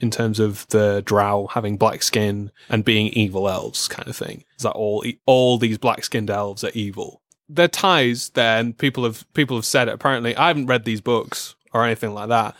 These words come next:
but apparently there was a lot of racially charged things within the Drows and Dark Elves.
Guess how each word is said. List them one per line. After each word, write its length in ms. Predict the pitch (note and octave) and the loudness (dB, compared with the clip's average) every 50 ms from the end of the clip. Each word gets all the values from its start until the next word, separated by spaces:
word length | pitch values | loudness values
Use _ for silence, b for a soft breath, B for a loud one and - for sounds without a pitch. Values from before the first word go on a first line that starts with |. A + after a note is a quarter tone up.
| b | b
but 60 | - A#2 | -8 -2
apparently 260 | - D3 C3 A#2+ A2+ | 2 2 2 2 2
there 100 | A2+ A#2 | 2 0
was 100 | A2+ A2 | 0 0
a 60 | A#2 A#2+ | 2 4
lot 180 | A#2+ A#2+ - | 4 4 4
of 220 | A#2 G#2+ G#2 - - _ _ | 2 -2 -6 -10 -16 _ _
racially 600 | - A#2 A#2 B2+ B2+ B2+ A#2+ - - B2 A2 A2 | -4 0 4 4 4 4 4 2 0 0 0 -2
charged 560 | G#2+ - - C3 A2+ A2 G#2+ G#2 - - - - | -2 0 0 0 2 2 0 -2 -4 -6 -4 -2
things 360 | B2+ A2+ A2 G#2+ G#2+ G2+ - | -2 -2 -2 -2 -4 -4 -4
within 320 | A2+ A2 A2 A2 G#2+ G#2 | -4 -2 -2 -2 -2 -4
the 100 | G2 G#2 | -6 -8
Drows 420 | G2 - - A2 G#2 G#2 G#2 G2+ G#2 | -8 -2 0 0 0 0 -2 -6 -10
and 120 | G#2 G2+ | -8 -6
Dark 300 | G#2+ G#2 G#2 G2+ - - | -6 -6 -6 -6 -4 -2
Elves. 400 | C3+ A#2 - - - - - - | -2 -2 -2 -6 -12 -14 -14 -18